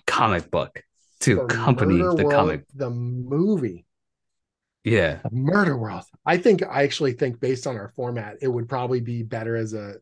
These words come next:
Speaker 2: uh, wouldn't be a Disney Plus show 'cause it's R-rated right at the hoo-ha. Um, but as a T V show, I think it would work better 'cause then you could, almost like a Squid Game, you could sort of have every episode would shock the crap out of people, chapter by chapter.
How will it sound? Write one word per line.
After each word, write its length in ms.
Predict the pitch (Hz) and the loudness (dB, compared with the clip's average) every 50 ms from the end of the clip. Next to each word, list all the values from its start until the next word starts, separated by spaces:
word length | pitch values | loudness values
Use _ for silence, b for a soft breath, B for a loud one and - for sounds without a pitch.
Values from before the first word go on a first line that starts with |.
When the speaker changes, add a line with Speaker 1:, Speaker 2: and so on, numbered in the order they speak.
| _ - | _ -6
Speaker 2:
uh, 160 | 131 131 127 127 | -6 -4 -2 2
wouldn't 200 | 143 170 185 180 | 4 4 4 6
be 80 | 180 151 | 6 6
a 80 | 131 | 6
Disney 320 | 120 131 135 127 135 127 120 | 4 2 0 0 0 -2 -2
Plus 340 | - 131 123 120 123 120 | -2 -6 -6 -6 -6 -8
show 240 | - - 120 107 104 | -6 -6 -6 -6 -6
'cause 200 | 101 - 110 104 | -8 -10 -10 -10
it's 100 | 107 - | -10 -12
R-rated 600 | 120 123 123 120 113 113 117 120 110 98 95 92 - _ 110 | -8 -6 -4 -4 -2 -4 -4 -4 -6 -8 -10 -14 -18 _ -12
right 220 | 107 110 107 110 | -10 -8 -6 -6
at 180 | 110 107 107 - | -8 -10 -10 -14
the 260 | - 90 92 92 101 _ _ - | -14 -16 -16 -18 -20 _ _ -16
hoo-ha. 420 | 117 117 113 101 92 87 82 - _ - | -14 -12 -12 -12 -14 -16 -16 -16 _ 0
Um, 640 | 151 160 160 151 151 143 143 143 139 139 131 120 B B B B B | 2 2 4 4 2 2 0 -2 -4 -4 -6 -8 B B B B B
but 100 | 143 143 | 0 2
as 80 | 127 131 | 2 2
a 40 | 120 | -4
T 180 | - - 170 | 0 0 2
V 80 | 175 170 | 2 2
show, 240 | - - 131 117 110 | 2 2 2 2 2
I 80 | 110 110 | 0 -2
think 200 | - - 123 117 | -6 -8 -6 -2
it 40 | |
would 100 | 110 107 | -2 -2
work 260 | 110 107 110 107 110 - | -2 -2 -2 -4 -2 -4
better 240 | 113 107 110 107 | -2 -2 -2 -2
'cause 220 | 107 - 113 104 104 | -2 -4 -8 -4 -2
then 160 | 117 113 117 | -2 0 0
you 100 | 117 110 | -2 -2
could, 200 | - 107 101 101 b b b b b b b _ _ _ _ _ _ _ _ - | -4 -8 -10 -10 b b b b b b b _ _ _ _ _ _ _ _ -10
almost 300 | 110 120 131 127 117 - | -8 -6 -6 -4 -4 -6
like 180 | 127 120 117 104 | -6 -8 -8 -8
a 40 | |
Squid 320 | - - - - 120 113 113 | -10 -10 -6 -4 -6 -4 -4
Game, 260 | 107 95 95 95 95 | -8 -10 -12 -12 -12
you 100 | 98 98 | -12 -10
could 160 | - 107 101 | -10 -12 -8
sort 160 | - 113 104 | -6 -8 -6
of 60 | 95 - | -6 -8
have 220 | 101 104 101 104 | -10 -10 -10 -10
every 340 | 101 98 107 107 110 104 101 | -10 -10 -8 -8 -8 -8 -8
episode 460 | 104 - 110 - - 104 95 92 92 | -10 -12 -14 -12 -10 -10 -10 -10 -10
would 160 | 95 95 - | -12 -12 -12
shock 300 | - - 101 95 - - | -10 -10 -10 -12 -12 -20
the 60 | - | -20
crap 300 | - - 101 92 92 - | -16 -14 -14 -14 -12 -12
out 80 | 92 90 | -14 -14
of 80 | 92 - | -14 -14
people, 360 | - 98 101 - 80 90 104 | -16 -18 -16 -16 -16 -16 -16
chapter 360 | - - 117 95 95 - 104 | -12 -10 -10 -10 -10 -12 -12
by 140 | 90 90 90 | -12 -12 -16
chapter. 440 | - - 95 90 - - - - | -14 -14 -14 -14 -14 -16 -18 -18